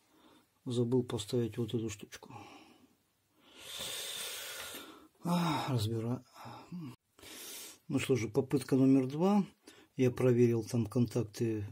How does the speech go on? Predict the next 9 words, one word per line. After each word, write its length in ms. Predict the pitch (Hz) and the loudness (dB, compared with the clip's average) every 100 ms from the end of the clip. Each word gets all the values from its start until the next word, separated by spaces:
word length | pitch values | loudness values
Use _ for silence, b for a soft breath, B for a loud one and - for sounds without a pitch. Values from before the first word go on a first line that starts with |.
| - | -8
все 220 | - 127 | -2 2
на 120 | 120 | 4
месте. 440 | 143 190 - 180 156 B B B B B B - | 4 2 0 -4 -6 B B B B B B -12
Э, 480 | 135 113 113 113 117 - _ - | -8 -6 -4 -6 -6 -10 _ -14
сначала 840 | - - 120 - 151 156 147 131 - - | -8 -2 0 0 0 0 -4 -4 -8 -10
вставляем 560 | - 123 117 123 117 | -4 -4 0 0 0
вот 160 | 107 104 | -2 -4
эту 180 | 113 120 | -6 -6
планку 500 | 165 185 170 180 | -4 -4 -4 -6